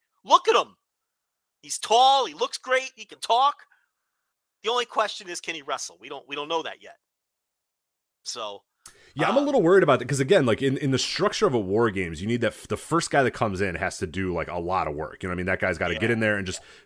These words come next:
Speaker 2: go in the ring and work. Who am I? I mean, I guess Carmelo would have to be that guy, so it's Carmelo versus
Speaker 1: Waller,
Speaker 2: whoever.
Speaker 1: Waller can do it. Waller.
Speaker 2: Yeah, yeah, that's true. I guess, yeah. I, I guess, yeah, there's a way to,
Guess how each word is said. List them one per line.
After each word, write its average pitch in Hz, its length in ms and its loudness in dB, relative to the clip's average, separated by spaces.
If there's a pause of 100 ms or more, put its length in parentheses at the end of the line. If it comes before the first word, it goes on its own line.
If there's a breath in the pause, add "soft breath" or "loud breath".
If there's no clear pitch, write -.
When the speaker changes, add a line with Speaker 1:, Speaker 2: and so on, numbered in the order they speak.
(160)
Speaker 2:
go 143 160 6
in 139 60 8
the 131 80 2
ring 120 160 2
and 101 80 -2
work. - 180 -2 (280 soft breath)
Who 233 340 0
am 135 160 4
I? 131 60 2
I 127 100 0
mean, 131 80 4
I 127 40 2
guess 143 160 0
Carmelo 110 380 4
would 117 140 4
have 113 120 0
to - 60 -14
be 123 100 2
that 110 140 2
guy, 110 200 0
so - 140 -4
it's 90 80 -4
Carmelo 101 420 0
versus 95 200 2
Speaker 1:
Waller, 202 140 0
Speaker 2:
whoever. 175 200 4
Speaker 1:
Waller 170 220 6
can 117 140 -12
do 98 80 -18
it. - 140 -20 (240)
Waller. 151 160 4
Speaker 2:
Yeah, 214 200 6
yeah, 214 320 6
that's 202 180 4
true. 85 240 -2
I 95 80 0
guess, 120 300 -2
yeah. 76 180 -4 (300)
I, 123 60 0
I 127 40 2
guess, 131 340 0
yeah, 160 220 6
there's 240 220 2
a 302 40 4
way 226 160 6
to, 156 160 4